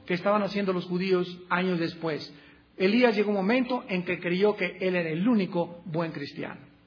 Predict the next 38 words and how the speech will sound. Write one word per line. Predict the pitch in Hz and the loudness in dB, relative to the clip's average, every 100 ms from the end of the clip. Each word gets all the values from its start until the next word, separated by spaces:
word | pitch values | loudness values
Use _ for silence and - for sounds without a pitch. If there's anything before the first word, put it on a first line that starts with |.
| _ _ _ _ _ _ _ _ - | _ _ _ _ _ _ _ _ -6
Como | 170 170 | -2 2
muchos | 202 214 196 | 2 2 0
de | |
nosotros, | 175 156 165 160 156 | 0 0 0 0 -2
¿verdad? | 156 180 - - - - | 0 -2 -6 -20 -20 -6
"No, | 311 320 302 | -4 -2 -4
todas | - 254 | -2 0
las | 220 196 | 0 -4
iglesias | 208 208 | -2 -2
están | 208 190 | -4 -6
re | 170 | -4
mal, | 165 165 | -4 -4
solo | 196 190 | -6 -6
la | 180 156 | -6 -6
nuestra | 156 170 180 | -8 -8 -8
es | |
la | 160 | -8
buena". | 147 - - - - - - - - - - - - - - - - - - - - - - | -6 -8 -14 -18 -20 -20 -20 -20 -20 -20 -20 -20 -20 -20 -20 -20 -20 -20 -20 -20 -20 -20 -4
No, | 330 370 349 | 0 2 2
y | 302 277 285 | 2 2 2
todos | 262 233 | 2 2
los | 180 | -2
cristianos | 180 202 202 190 | -4 0 0 -2
uno | 202 | -6
se | 170 | -4
vuelve | 160 180 165 | -2 0 0
hipócrita, | 151 170 160 160 156 | 0 -2 0 -4 -4
¿no? | 170 - - - | -4 -6 -10 -2
Y | |
nos | 180 185 | 0 4
da | 240 254 | 2 4
por | 208 180 | 2 2
generalizar | 180 165 156 151 147 - 170 | -2 0 2 2 0 -2 -2
así | 165 - 156 | -2 -4 -4
a, | 143 - | -4 -4
a | 160 | -4
todos, | 165 147 135 | -2 -4 -4
¿verdad? | 143 | -8